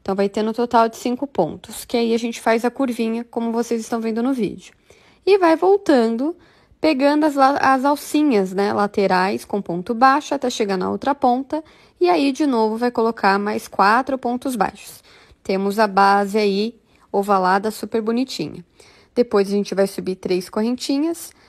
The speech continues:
vai, ó, voltar e vai entrar aí nesse ponto na lateral e fazer um ponto alto. Aí, temos o ponto alto cruzado. Vai pular dois pontos,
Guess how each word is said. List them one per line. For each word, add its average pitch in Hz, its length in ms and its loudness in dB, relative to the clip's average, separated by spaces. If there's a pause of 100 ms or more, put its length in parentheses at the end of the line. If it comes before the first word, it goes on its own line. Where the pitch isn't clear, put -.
(220)
vai, 233 260 4
ó, 196 160 2
voltar 277 920 2 (140)
e 262 100 -4
vai 247 360 2
entrar 254 320 -2
aí 202 260 -2
nesse 208 300 -4
ponto 208 480 -4
na 220 120 -2
lateral 208 760 0
e 262 80 -4
fazer 240 260 -2
um 226 80 -2
ponto 226 320 -4
alto. - 420 0 (460)
Aí, 196 240 2
temos 208 380 -4
o 208 80 -4
ponto 277 400 0
alto 226 280 2
cruzado. 233 600 -4 (200)
Vai 190 140 -2
pular 175 560 -2 (260)
dois 208 380 4
pontos, 175 760 -8